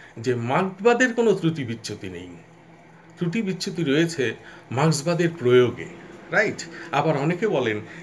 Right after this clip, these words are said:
যে মার্কসবাদের, আহ, এই সামাজিক অর্থনৈতিক অবস্থার পরিপ্রেক্ষিতে মার্কসবাদের সংশোধনও দরকার, right? তো সবশেষে আমি এটাই বলবো যে তোমরা এই একটা জিনিস মনে রাখবে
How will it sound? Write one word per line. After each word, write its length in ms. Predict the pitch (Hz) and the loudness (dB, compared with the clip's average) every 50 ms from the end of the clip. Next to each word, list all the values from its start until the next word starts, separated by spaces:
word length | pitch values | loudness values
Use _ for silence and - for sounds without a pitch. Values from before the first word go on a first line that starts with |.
| - - | -12 -6
যে 160 | 123 139 135 | -4 -4 -2
মার্কসবাদের, 760 | 117 113 135 160 165 160 160 160 190 202 190 202 202 208 196 | -2 -2 -2 -2 -2 -2 -4 -4 -4 -2 0 0 0 0 -2
আহ, 500 | 190 190 - - - - - 151 156 - - | -4 -8 -10 -14 -18 -8 -2 -2 -2 2 4
এই 140 | 165 170 | 4 2
সামাজিক 540 | 165 - - 160 165 175 170 170 185 175 160 | 2 2 0 -2 0 0 0 -2 -2 -2 -2
অর্থনৈতিক 520 | 160 160 - - 226 214 208 - 220 - 156 | -4 -4 -4 -8 -8 -8 -8 -8 -4 -4 -2
অবস্থার 380 | 143 160 165 - - 180 170 | -2 -2 -4 -4 -6 -6 -6
পরিপ্রেক্ষিতে 720 | - - 127 156 160 165 185 185 - - 143 131 117 110 | -4 -2 -2 -2 -2 -2 -4 -8 -8 -8 -8 -6 -6 -6
মার্কসবাদের 520 | 107 113 123 131 127 123 131 151 139 156 - | -6 -6 -6 -6 -6 -6 -6 -6 -4 -6 -6
সংশোধনও 640 | - - 117 110 110 - 139 135 143 143 151 110 | -6 -8 -8 -10 -8 -8 -6 -6 -6 -6 -6 -8
দরকার, 400 | - 92 85 - - - - - - - - - - - - - - - - | -8 -12 -14 -16 -18 -20 -20 -20 -20 -20 -20 -20 -20 -20 -20 -20 -20 -14 -10
right? 240 | 165 190 190 185 - - - - - - - - - - - - - - - - - | -6 -6 -6 -6 -8 -12 -18 -20 -20 -20 -20 -20 -20 -20 -20 -20 -20 -20 -20 -14 -12
তো 80 | - 113 | -10 -6
সবশেষে 500 | - - 175 170 - - 226 220 - 214 | -2 -2 -2 -2 -2 -4 -4 -2 -2 0
আমি 140 | 196 180 | 0 0
এটাই 220 | 156 147 160 196 208 | 0 2 2 0 2
বলবো 440 | 165 160 156 135 123 131 143 - - - - - _ - - - - - - - | 4 4 2 4 2 0 -2 -2 -4 -12 -20 -20 _ -20 -20 -20 -20 -20 -18 -12
যে 400 | 113 113 131 123 113 117 110 - - - - - - - - _ - _ _ _ _ _ _ _ _ - | -2 2 4 4 4 4 0 -2 -8 -14 -20 -20 -20 -20 -20 _ -20 _ _ _ _ _ _ _ _ 2
তোমরা 420 | - 185 196 202 180 120 - 165 - - - - - - - - - - - - - _ _ _ _ _ - | 4 4 6 4 2 0 0 -4 -10 -14 -20 -20 -20 -20 -20 -20 -20 -20 -20 -20 -20 _ _ _ _ _ -2
এই 200 | 151 170 175 - - | 0 0 0 0 -2
একটা 420 | 151 156 - - - 202 196 190 - - 160 | -2 -2 -2 -4 -4 -4 -4 -6 -6 -10 -10
জিনিস 360 | 151 185 180 170 170 - - 160 | -8 -6 -4 -4 -4 -4 -4 -4
মনে 200 | 147 143 156 143 | -2 0 0 -2
রাখবে 320 | 117 101 - - 104 | -2 -4 -6 -10 -16